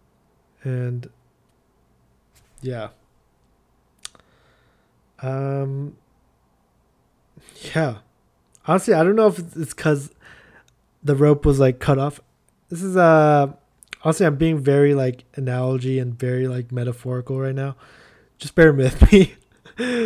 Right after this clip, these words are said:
But yeah, honestly, I don't know if that was, like, me cutting my emotion off to all the, the things my dad lectured to me about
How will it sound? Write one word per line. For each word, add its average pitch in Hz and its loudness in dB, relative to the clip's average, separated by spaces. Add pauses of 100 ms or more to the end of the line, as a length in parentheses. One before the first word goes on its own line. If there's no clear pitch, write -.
(380)
But 135 -4 (640)
yeah, 165 2
honestly, 185 4
I 175 8
don't 202 6
know 233 8
if 226 0
that 190 8
was, 165 6
like, 139 2
me 143 2 (500)
cutting 139 0
my 131 -2
emotion 127 -4
off 123 -8
to 135 -4
all 131 -2
the, 127 -12 (540)
the 135 -6
things 127 -6
my 127 -2
dad 123 -4
lectured 131 -6
to 143 -10
me 143 -6
about 139 -8